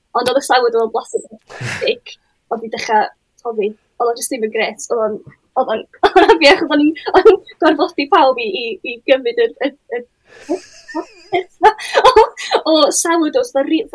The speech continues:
ma' nhw fod yn anfarth iddyn nhw, rai fi, oedden nhw mor flat, oedd y pancake. <laughs> O, ma' nhw mor neis, na, do'n nhw ddim, oedd yn afiach. Ond, yym, ie, na, ond dwi dal yn rili mwynhau pobi. Dwi'm yn neud sourdough dim mwy, dwi,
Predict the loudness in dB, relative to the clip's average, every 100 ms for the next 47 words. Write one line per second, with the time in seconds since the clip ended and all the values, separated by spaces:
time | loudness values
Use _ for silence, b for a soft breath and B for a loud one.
0 | -6 -2 0 -2 -4 -6 -4 -2 -2 -6
1 | -6 -8 -6 -8 -10 -8 -8 -8 -10 -10
2 | -4 -2 -4 -2 -2 -2 -4 -4 -2 -2
3 | -4 -4 -2 -2 -2 -12 -10 -6 -4 -2
4 | 0 2 4 4 0 -4 B -2 2 2
5 | 2 -2 -10 -14 -16 -14 -14 -10 -10 -10
6 | -10 -14 -18 -16 -14 -12 -14 _ -20 -20
7 | -14 -10 -8 -8 -4 -2 -4 -8 _ _
8 | -20 -8 -2 0 2 0 -2 -4 -2 -2
9 | -2 -2 -4 -8 -4 -2 0 -2 -4 -4
10 | -8 -8 -4 -2 -2 -4 -2 0 0 -4
11 | -6 -8 -6 -6 -8